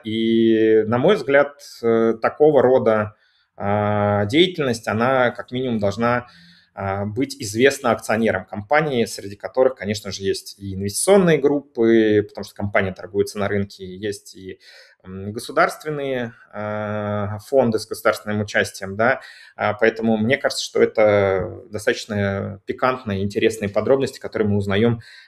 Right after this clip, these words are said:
эм, вот, в ходе наших расследований.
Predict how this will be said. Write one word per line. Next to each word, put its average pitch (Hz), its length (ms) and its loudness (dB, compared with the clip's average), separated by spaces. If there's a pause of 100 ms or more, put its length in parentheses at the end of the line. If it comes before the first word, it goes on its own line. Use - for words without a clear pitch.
эм, 95 1120 -4
вот, 104 300 -2
в 95 260 -14
ходе 117 240 2
наших 101 260 -2
расследований. - 480 -10